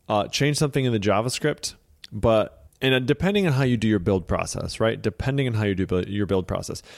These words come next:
If you do your build process for, for, you know, all of your JavaScript stuff and C S S stuff on the server,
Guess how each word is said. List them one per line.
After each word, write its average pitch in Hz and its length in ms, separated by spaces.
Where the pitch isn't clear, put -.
If 113 100
you 131 60
do 196 140
your 196 100
build 127 220
process 110 440
for, 107 420
for, 98 460
you 104 140
know, 92 160
all 101 260
of 95 120
your 95 240
JavaScript 92 520
stuff 92 280
and 92 100
C 98 100
S 92 140
S 90 140
stuff - 240
on 127 180
the 110 80
server, 131 480